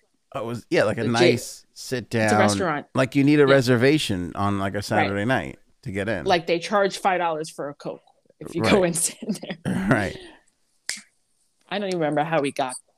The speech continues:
Speaker 2: to the place because we lived in the, in the neighborhood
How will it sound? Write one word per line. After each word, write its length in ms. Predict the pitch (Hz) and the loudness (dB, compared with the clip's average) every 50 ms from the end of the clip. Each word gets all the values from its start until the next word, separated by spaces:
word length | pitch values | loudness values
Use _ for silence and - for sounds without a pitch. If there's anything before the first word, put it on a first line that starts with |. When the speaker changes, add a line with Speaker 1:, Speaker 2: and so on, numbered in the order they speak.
| _ _ | _ _
Speaker 2:
to 300 | - - 220 214 202 180 | -6 -2 0 2 2 0
the 80 | - - | 0 -2
place 440 | - - 113 85 - - - - - - | -6 -8 -10 -10 -10 -12 -12 -12 -12 -12
because 600 | 160 160 - 160 - - - - - - - - _ _ _ _ _ _ _ _ _ _ _ _ _ _ | -14 -14 -14 -14 -14 -12 -10 -8 -8 -8 -10 -14 _ _ _ _ _ _ _ _ _ _ _ _ _ _
we 160 | - 160 160 156 | -4 -2 0 2
lived 240 | 156 151 135 151 | 2 2 2 2
in 100 | 156 151 | -4 -4
the, 100 | 139 143 - - | -4 -8 -8 -8
in 160 | 151 143 127 | -8 -6 -6
the 60 | 135 | -6
neighborhood 500 | 143 143 139 135 - 151 151 123 135 139 | -6 -8 -8 -8 -10 -10 -8 -8 -10 -10